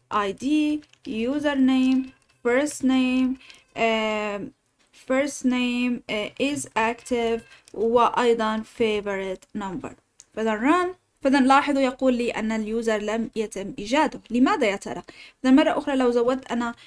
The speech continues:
ال آي دي بعشرة لنرى نفس الشيء، فإذا ما هي المشكلة؟ فإذا لنرى. فإذا حل مس-، حل سريع لهذا الموضوع، أو حتى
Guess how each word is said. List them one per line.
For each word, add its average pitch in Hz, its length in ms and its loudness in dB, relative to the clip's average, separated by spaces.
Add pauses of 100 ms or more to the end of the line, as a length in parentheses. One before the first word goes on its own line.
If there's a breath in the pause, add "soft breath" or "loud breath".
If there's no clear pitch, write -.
(220 loud breath)
ال 226 200 -2
آي 226 160 2
دي 233 420 -6 (220)
بعشرة 269 640 0
لنرى 254 500 -2 (360)
نفس 233 500 -4
الشيء، 233 440 -4
فإذا 220 180 -8
ما 220 260 -4
هي 214 140 -6
المشكلة؟ 190 540 -12 (120)
فإذا 196 160 -6
لنرى. 185 320 -10 (520)
فإذا 254 260 2
حل 427 400 2
مس-، - 340 -6
حل 311 240 -2
سريع 269 360 0
لهذا 254 380 -2
الموضوع، 214 840 -2
أو 208 140 -6
حتى 226 420 -6